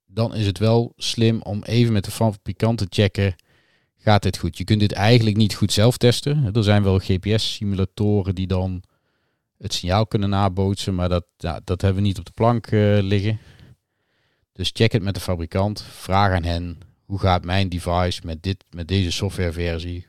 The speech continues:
hoe gaat die om met die G P S-rollover? Vaak is het te fixen met een software-update.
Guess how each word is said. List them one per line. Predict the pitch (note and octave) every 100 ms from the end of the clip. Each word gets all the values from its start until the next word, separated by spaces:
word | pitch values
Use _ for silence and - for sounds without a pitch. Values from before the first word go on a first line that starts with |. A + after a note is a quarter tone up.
| -
hoe | G2+
gaat | F#2+ F2 -
die | E2
om | F2
met | E2 D#2+
die | F2+
G | F2 E2
P | D#2+ D2
S-rollover? | - - C#2 D2+ - _ _ _ _ _ _ _
Vaak | G#2+ A2+ -
is | G2+
het | F2+
te | F2
fixen | A#2+ A2+ G2
met | F2+ E2+
een | E2+ E2 D#2
software-update. | - - C3+ A#2 A2 G#2+ G#2+ A#2+